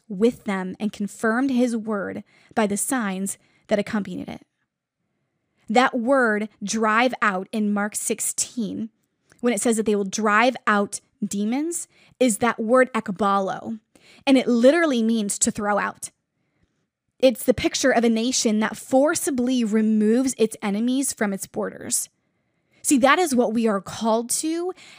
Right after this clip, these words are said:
as believers and as women of faith. So many times I think we get this picture of the Proverbs thirty-one, and she's meek and she's, she's timid and she's maybe shy and she's very frail.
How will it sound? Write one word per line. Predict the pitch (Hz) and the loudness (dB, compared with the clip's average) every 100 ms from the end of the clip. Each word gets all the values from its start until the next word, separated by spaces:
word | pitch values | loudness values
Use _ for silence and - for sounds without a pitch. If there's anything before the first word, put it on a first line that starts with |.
| _ | _
as | 233 226 | 2 2
believers | - 208 208 240 294 359 359 | 0 -2 0 -2 2 2 4
and | 247 | 0
as | 202 | 0
women | 220 220 | -2 -4
of | 202 | -6
faith. | - 180 - _ _ _ _ _ _ _ _ | -8 -10 -10 _ _ _ _ _ _ _ _
So | - 359 | 0 2
many | 370 | 2
times | 320 320 320 233 | 2 0 2 2
I | 226 | 0
think | 240 | -2
we | 247 | 0
get | 247 | -2
this | 226 - | -2 -6
picture | 277 - 214 | -8 -6 -4
of | 202 | -4
the | 214 | -6
Proverbs | - 240 233 220 | -2 0 0 -4
thirty-one, | 240 220 214 220 208 | -6 -4 -4 -4 -4
and | 196 | -6
she's | - 208 | -6 -4
meek | 214 226 240 - | -2 -2 -4 -6
and | 208 | -8
she's, | 196 208 185 - - - | -6 -6 -8 -14 -20 -20
she's | - - 202 | -10 -8 -4
timid | - 277 262 262 254 | -4 0 2 4 2
and | 254 208 202 | 2 -2 -4
she's | - 214 190 | -2 -2 -2
maybe | 220 208 196 | -4 -4 -2
shy | - 330 320 294 294 | -2 2 4 4 4
and | 294 226 | 2 -2
she's | 202 - 202 202 | -4 -2 -4 -2
very | 214 196 | -2 -2
frail. | 190 - - 262 247 240 240 | -6 -6 2 2 4 4 4